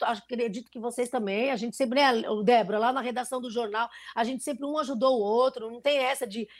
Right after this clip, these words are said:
Essa... Mas tá uma rixinha, vocês têm reparado essa rixa que tá agora?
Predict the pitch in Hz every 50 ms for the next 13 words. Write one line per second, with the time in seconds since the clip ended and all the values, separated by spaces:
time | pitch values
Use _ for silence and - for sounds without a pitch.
0 | - - - - - 220 202 233 233 233 220 - - 302 359 392 359 330 226 226
1 | 233 - - - - 240 269 247 233 208 - 254 - - 330 302 226 214 214 -
2 | 190 208 220 214 208 170 180 170 - 196 180 170 214 254 233 - - 180 - -
3 | 165 - 196 185 180 170 160 170 202 208 190 180 175